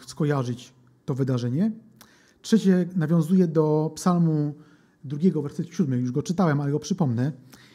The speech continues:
„Jahwe powiedział do mnie: Ty jesteś moim synem, ja ciebie dziś zrodziłem”. I widzimy, że w tej wypowiedzi Boga jest również sentencja zawarta w tym psalmie.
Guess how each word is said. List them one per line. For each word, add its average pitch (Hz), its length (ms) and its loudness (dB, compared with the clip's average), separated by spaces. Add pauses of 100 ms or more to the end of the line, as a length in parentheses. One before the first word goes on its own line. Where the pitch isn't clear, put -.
(120)
„Jahwe 190 340 4
powiedział 165 340 2
do 147 120 -2
mnie: 151 240 0
Ty 190 240 2
jesteś 208 320 4
moim 180 200 2
synem, 165 420 0 (420)
ja 170 120 2
ciebie 175 220 0
dziś 160 160 0
zrodziłem”. 143 520 0 (480)
I 190 160 8
widzimy, 190 360 6
że 160 160 0
w - 60 -4
tej 175 160 2
wypowiedzi 156 640 -2 (260)
Boga 156 420 0
jest 180 340 0
również 170 340 0
sentencja 175 560 -2
zawarta 156 340 -6
w - 60 -12
tym 165 120 -4
psalmie. 127 400 -4